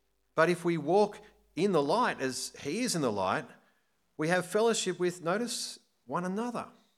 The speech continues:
We might expect it to say we have fellowship with, with God the Father, a, a fellowship which overflows to one another.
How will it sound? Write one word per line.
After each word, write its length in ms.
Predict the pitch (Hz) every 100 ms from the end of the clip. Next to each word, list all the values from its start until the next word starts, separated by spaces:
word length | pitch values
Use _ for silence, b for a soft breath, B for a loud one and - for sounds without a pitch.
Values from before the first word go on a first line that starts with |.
| _ _ _ -
We 60 |
might 100 | 185
expect 240 | 139 - 170
it 60 | 151
to 20 |
say 140 | 151
we 80 | 147
have 120 | 127
fellowship 480 | 131 165 - 156 147
with, 240 | 139 120 - B B
with 180 | 120 113
God 200 | 139 127
the 100 | 123
Father, 640 | 165 214 156 113 78 120 104 - -
a, 60 | 110
a 20 |
fellowship 480 | 120 131 120 117 101
which 220 | 104 - - _
overflows 720 | 120 117 104 - 156 160 113
to 280 | - 123 107 107 B B
one 180 | 107 104
another. 400 | 104 147 98